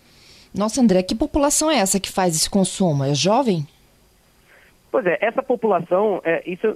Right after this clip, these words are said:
Speaker 2: é muito, é, a gente não pegou esse tipo de substância no Brasil,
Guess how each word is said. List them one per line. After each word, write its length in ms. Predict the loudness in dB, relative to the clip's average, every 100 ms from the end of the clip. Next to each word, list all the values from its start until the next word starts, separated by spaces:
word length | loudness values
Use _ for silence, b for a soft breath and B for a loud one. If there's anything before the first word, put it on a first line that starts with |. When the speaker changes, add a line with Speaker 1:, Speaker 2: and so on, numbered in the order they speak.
| -2
Speaker 2:
é 120 | -4
muito, 600 | -2 -8 -8 -6 -4 -2
é, 260 | -2 0 0
a 60 | -2
gente 220 | -6 -6
não 120 | -8
pegou 360 | -4 -4 -2 -2
esse 140 | -4
tipo 180 | -10 -18
de 80 | -16
substância 580 | -12 -10 -6 -8 -4 -6
no 120 | -4
Brasil, 500 | 0 -2 -2 -8